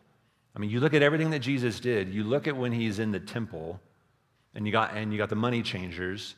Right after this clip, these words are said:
Like, Jesus doesn't just move on and disregard it. No, he, he has to show them a better way of life, and he has to live truthfully.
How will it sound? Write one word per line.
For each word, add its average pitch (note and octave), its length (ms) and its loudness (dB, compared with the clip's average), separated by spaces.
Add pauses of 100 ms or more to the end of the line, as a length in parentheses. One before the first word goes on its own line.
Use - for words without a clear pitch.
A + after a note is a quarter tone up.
(720)
Like, A#2 160 -8
Jesus A2+ 480 -2
doesn't B2+ 320 0
just A2 460 -2 (920)
move A2 500 0
on A#2 440 4
and G#2+ 100 2
disregard G2 560 0
it. A#2 160 -2
No, A#2+ 320 -2 (380)
he, A2+ 340 -4 (140)
he A2+ 220 -4
has B2+ 600 2
to C#3 100 -6
show A#2+ 280 0
them A2 160 -2
a G#2 40 -2
better G2 260 0
way F#2 160 -2
of E2+ 100 -8
life, E2+ 280 -4 (320)
and A2+ 140 -4
he A2 80 -2
has A#2+ 360 -2
to B2+ 60 -2
live A2 280 0
truthfully. F2+ 840 -4